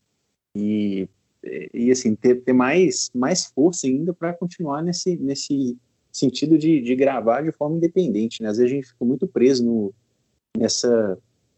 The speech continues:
nessa equação antiga, né? Do, do estúdio, igual você, você bem colocou a questão da, da pandemia, a gente sempre fica muito, ficou muito receoso com essa questão de cada um gravar num lugar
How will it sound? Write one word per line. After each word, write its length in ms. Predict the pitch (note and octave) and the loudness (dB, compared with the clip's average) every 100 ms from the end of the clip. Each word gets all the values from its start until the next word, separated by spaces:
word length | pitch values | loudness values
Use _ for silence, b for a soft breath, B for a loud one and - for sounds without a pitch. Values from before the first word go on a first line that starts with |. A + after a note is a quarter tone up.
| _ | _
nessa 180 | A#2 - | -4 0
equação 520 | - C3+ A2+ - E3 E3 | 0 0 -2 -2 -2 -2
antiga, 440 | A#2+ - F3+ B2+ | -4 -6 -4 -4
né? 220 | C#3+ F#3 E3 _ _ | -4 -6 -8 _ _
Do, 340 | A#2 A2+ G#2 | -2 0 0
do 120 | G2 A2 | -2 -4
estúdio, 640 | - - D#3+ F3+ D#3+ A#2+ | -4 -6 0 4 4 2
igual 200 | A2+ A#2 C3+ | 4 4 2
você, 180 | - B2+ _ | -4 -6 _
você 140 | - | -8
bem 180 | A2 A2+ | -2 -2
colocou 380 | A2 A2+ G2+ G#2+ | 0 0 0 -2
a 40 | |
questão 300 | - G#2 - G#2 | -6 -10 -8 -4
da, 160 | G#2 - _ _ _ | -6 -6 _ _ _
da 60 | G#2 | -2
pandemia, 420 | A#2 G#2+ A2 C#3 | 2 4 4 4
a 40 | |
gente 160 | A#2+ A#2+ | 2 -2
sempre 400 | - C3+ C3 A2 _ | -4 -6 -4 -8 _
fica 140 | A#2+ A2+ | -8 -2
muito, 340 | B2+ B2+ A#2 - | -2 -2 -6 -4
ficou 280 | B2 D#3 | -4 0
muito 220 | F3 D3+ B2 | 0 0 0
receoso 520 | C#3+ - B2 C3 B2+ | 0 2 4 4 2
com 60 | A2+ | -8
essa 140 | A2+ | -6
questão 320 | A2+ G#2 A2+ | -6 -4 -2
de 100 | A2+ | -2
cada 260 | - C3 A#2 | 0 0 0
um 160 | C3 | 0
gravar 360 | C#3 A#2 G#2+ A#2+ | 0 0 0 0
num 140 | A#2+ A2+ | 0 0
lugar 420 | G2+ A2 C#3 | 0 -2 -2